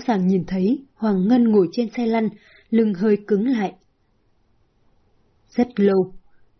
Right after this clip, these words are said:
anh thấy cô hít vào một hơi, gật đầu. "Phải, lúc đó tôi sợ mình mang thai nên mới lấy tay che lên bụng.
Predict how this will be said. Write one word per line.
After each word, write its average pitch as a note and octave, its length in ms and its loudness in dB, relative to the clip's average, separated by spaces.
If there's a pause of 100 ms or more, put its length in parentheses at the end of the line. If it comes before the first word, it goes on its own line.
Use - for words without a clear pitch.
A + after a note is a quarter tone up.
(180)
anh G3 180 -2
thấy A3+ 180 -2
cô G#3 220 4
hít C4 280 2
vào G3 120 -2
một F3 200 -2
hơi, A#3+ 200 2 (340)
gật G3 220 -2
đầu. F#3 320 0 (1300)
"Phải, G3 280 0 (580)
lúc B3+ 260 0
đó A3 520 -2
tôi B3 120 2
sợ - 240 -2
mình F#3 260 0
mang A3+ 220 -2
thai A3+ 180 0 (400)
nên A3+ 240 4
mới G3 100 6
lấy G3+ 240 2
tay A3+ 240 0
che A3+ 160 -6
lên G#3 220 -2
bụng. G3+ 200 2